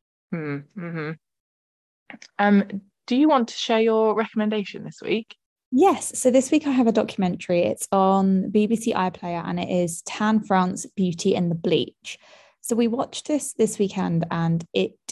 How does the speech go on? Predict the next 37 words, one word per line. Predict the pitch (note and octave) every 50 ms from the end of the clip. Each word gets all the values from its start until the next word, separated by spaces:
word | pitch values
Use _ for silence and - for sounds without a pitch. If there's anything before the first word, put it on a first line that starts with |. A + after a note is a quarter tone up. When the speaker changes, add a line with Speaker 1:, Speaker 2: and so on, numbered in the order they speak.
| _ _ _ -
Speaker 2:
is | G3 F#3 F3+ F3+ F3 F3 F3 E3+ - -
a | F#3+
documentary | - A3 A3 A3 - A#3+ A3 G#3+ - - - G3+ F#3+
that | F#3+ F#3+ - -
is | - G3 G3 - -
hosted | - - G#3 G3 - - - G3 G3+ -
by | - F3 F3+
Tan | F3+ - - F#3+ F#3+ F#3 F3+
France | - - F#3 E3 E3 G3 - - -
from | - F#3+ F#3
Queer | F3 E3+ F#3+ F#3 - F#3+ -
Eye. | - - - A#3+ B3 - _ _ _ - _ _ - - - _ _ _ _ -
And | G#3 G3 F#3 F3+ F3+ F#3 F3+ F#3 - -
he | - - - - - A3+ A#3 A3+ A3+ A3 A3 A3 A3+ A3+ - - _ _ _ _ _ _ _ _ _ _ _ _ _ _ _ -
does | A#3+ A3+ C4 C#4+ C#4+ -
a, | - B3 - - -
like | G#3+ G3 F#3+ - G#3
a, | G3 F#3+ F#3+ G#3 - -
he | - G3 A3+ A3+
basically | B3 B3 B3 - - - - C4
goes | A3 A#3 G3+ G3 F#3+
and | F#3+ F#3 F3+
looks | F3+ - - - - -
at | - _
colorism | - - - A3 G#3+ G3+ F#3 F#3+ F#3+ F#3 - G#3+ - - A#3+ G#3+ G3 - - _ _ _ _ _ _ _ _ -
within | G#3+ G#3+ G#3+ G3+ G#3+ A3 A3 A3 G#3+ G#3 G#3 G3+ G3+ -
the | - G#3+
U | G3 G3 G#3 G#3
S, | G#3+ - G#3+ -
but | - - - -
specifically | - - - - - C#4 C4+ - A#3+ - - C4 B3+ A3
within | A3 G3+ G3 F#3+ F#3+
the | F#3
U | F#3 F3+
K | E3 - - F3+ F#3
more | F#3 F#3 F#3+ F#3+ F#3 -
so, | - - - - - - -